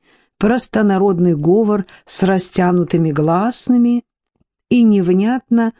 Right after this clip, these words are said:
произносимыми согласными. Аржанова, заметив его достижение,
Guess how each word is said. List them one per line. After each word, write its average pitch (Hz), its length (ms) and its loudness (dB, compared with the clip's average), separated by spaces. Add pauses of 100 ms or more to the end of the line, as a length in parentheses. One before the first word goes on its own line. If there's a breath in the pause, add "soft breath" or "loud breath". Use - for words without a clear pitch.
(200)
произносимыми 180 960 0
согласными. 113 880 -8 (760 loud breath)
Аржанова, 185 760 0
заметив 196 600 0
его 165 240 0
достижение, 175 800 -2